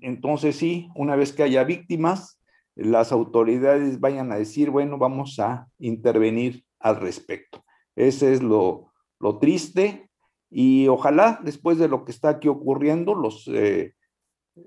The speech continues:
los sectores relacionados con el turismo presionen a las autoridades para que finalmente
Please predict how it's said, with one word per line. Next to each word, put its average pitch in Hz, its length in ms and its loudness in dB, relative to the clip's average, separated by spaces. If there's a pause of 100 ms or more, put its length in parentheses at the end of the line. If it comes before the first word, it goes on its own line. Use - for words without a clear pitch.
(100)
los 98 840 2 (760)
sectores 139 640 2
relacionados 120 760 -2
con 110 220 -2
el 107 140 -6
turismo 143 560 -4 (480)
presionen 156 800 0 (420)
a - 100 -2
las 107 200 0
autoridades 160 960 4
para 113 380 2
que 123 120 -4
finalmente 170 960 -2